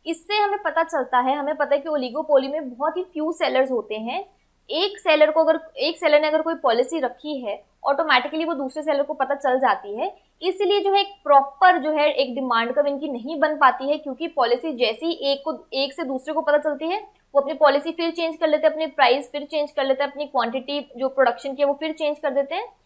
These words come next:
इस वजह से जो है इनकी जो एक demand कर्व आती है उसमें एक king आता है। ठीक है, Okay,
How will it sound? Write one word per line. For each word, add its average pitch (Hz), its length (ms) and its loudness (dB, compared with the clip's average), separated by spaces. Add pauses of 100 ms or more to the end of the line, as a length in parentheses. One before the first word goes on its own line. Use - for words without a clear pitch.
(220)
इस 403 220 -2
वजह 302 180 4
से 302 140 -4
जो 294 140 -2
है 311 140 -2
इनकी 277 500 -4
जो 233 120 -6
एक 247 180 -4
demand 240 440 -2
कर्व 262 160 0
आती 220 200 2
है 277 40 0
उसमें 269 180 -4
एक 302 100 -6 (200)
king 320 300 -2
आता 196 240 0
है। 185 200 -12 (640)
ठीक 294 160 -10
है, 440 100 -4 (1400)
Okay, - 260 -12